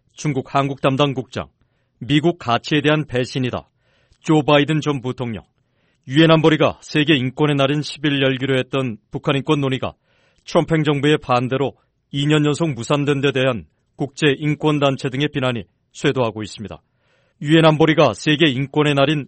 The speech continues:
십 일 열기로 했던 북한 인권 논의가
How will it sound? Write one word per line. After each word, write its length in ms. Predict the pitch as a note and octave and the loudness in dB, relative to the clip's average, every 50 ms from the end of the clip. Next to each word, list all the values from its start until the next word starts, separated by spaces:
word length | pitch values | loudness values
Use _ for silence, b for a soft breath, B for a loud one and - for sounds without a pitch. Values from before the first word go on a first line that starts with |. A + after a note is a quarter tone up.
| _ _ | _ _
십 280 | - - - - C#3+ E3+ | -10 -8 -8 -2 0 0
일 160 | D3+ C3+ B2 _ - | 0 0 -2 _ -2
열기로 400 | C#3 D3 C#3+ C3 C3+ C#3+ C#3 C3+ | 0 2 2 2 0 0 0 0
했던 340 | C3 - - D3+ B2 F2+ D2+ _ _ _ _ _ _ _ - | -2 -2 -2 -4 -4 -4 -10 _ _ _ _ _ _ _ -10
북한 300 | D#3 - - E3 C3+ C3 | -8 0 2 2 2 2
인권 300 | C#3+ C3+ - D#3+ D3+ C#3 | 0 0 0 0 0 0
논의가 380 | C3+ C3 C#3+ - B2 F#2+ E2+ | 0 -2 -2 -2 -4 -6 -6